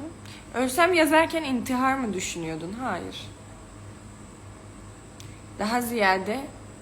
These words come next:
işte o şarkıyla ilgili insanlar genelde, e, benim üzgün şarkılarımla ilgili şey düşünüyorlar. Bir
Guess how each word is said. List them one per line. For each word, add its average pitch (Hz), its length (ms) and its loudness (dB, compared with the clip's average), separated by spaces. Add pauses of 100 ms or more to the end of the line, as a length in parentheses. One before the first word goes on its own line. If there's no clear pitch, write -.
(140)
işte - 200 -4
o 294 80 4
şarkıyla 311 560 4
ilgili 294 340 -4
insanlar 294 560 0
genelde, 277 600 0 (840)
e, 185 300 0
benim 254 360 2
üzgün 190 300 0
şarkılarımla 180 680 -2
ilgili 170 260 -4
şey 175 300 -4
düşünüyorlar. - 600 -10 (580)
Bir 170 280 0